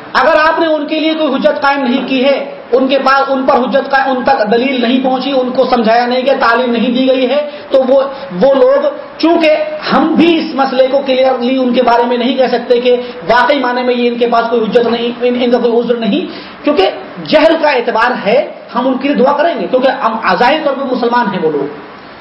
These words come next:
ہاں، جس بندے پہ آپ نے حجت قائم کر دی ہے، اس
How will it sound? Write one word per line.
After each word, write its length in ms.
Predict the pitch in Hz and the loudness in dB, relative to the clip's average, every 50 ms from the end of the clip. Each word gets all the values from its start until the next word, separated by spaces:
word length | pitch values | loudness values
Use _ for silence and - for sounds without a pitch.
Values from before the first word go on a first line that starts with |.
| - - - - - - - - | -20 -20 -20 -20 -14 -6 -2 0
ہاں، 320 | 294 370 349 285 - - | 2 2 2 2 0 0
جس 180 | - 339 349 359 | 2 2 2 2
بندے 320 | 262 349 349 349 349 381 381 392 | 2 2 2 2 0 0 0 0
پہ 60 | 381 | 0
آپ 320 | 359 349 349 349 349 381 | 0 0 0 -2 -2 -4
نے 60 | 381 | -4
حجت 440 | 349 - 294 294 - 370 - - - | -2 -2 -2 -2 -2 -2 -2 -2 -2
قائم 300 | 302 311 339 359 370 - - | 0 0 0 0 -2 -2 0
کر 140 | - 311 320 320 349 381 | 0 2 2 2 2 2
دی 140 | 403 403 403 | 2 4 4
ہے، 360 | - 269 262 240 202 - - - - - - - - - - - - - - - - - - - - - - - - - - - - - - - - - - - - - - | 2 2 0 -2 -2 -4 -8 -12 -16 -18 -18 -18 -20 -20 -20 -20 -20 -20 -20 -20 -20 -18 -18 -18 -18 -20 -20 -20 -20 -20 -20 -20 -20 -20 -20 -20 -20 -20 -20 -20 -12 -2 2
اس 140 | 415 381 | 2 2